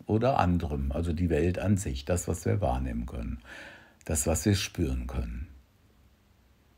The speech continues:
Und das alle, das alles ist natürlich mit sich, also immer mit sich selbst.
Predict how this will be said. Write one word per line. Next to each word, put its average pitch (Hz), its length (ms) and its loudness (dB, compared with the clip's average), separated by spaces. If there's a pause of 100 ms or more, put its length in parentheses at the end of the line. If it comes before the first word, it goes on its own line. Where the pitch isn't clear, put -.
(840)
Und 101 100 4
das 113 140 10
alle, 165 480 8 (220)
das 123 240 8
alles 156 280 6
ist 170 140 0
natürlich 139 500 6
mit 170 260 6
sich, - 640 4 (1500)
also 101 200 4
immer 147 240 10
mit 139 220 8
sich - 340 6
selbst. - 720 6